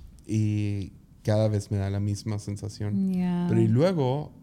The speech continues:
Speaker 1: no nomás es con los desayunos de McDonald's, la Big Mac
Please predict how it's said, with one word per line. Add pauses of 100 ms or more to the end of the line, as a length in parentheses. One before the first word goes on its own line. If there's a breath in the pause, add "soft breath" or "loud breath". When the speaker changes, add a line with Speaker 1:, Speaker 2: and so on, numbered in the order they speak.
(100)
Speaker 1:
no
nomás
es
con
los
desayunos
de
McDonald's, (560 loud breath)
la
Big
Mac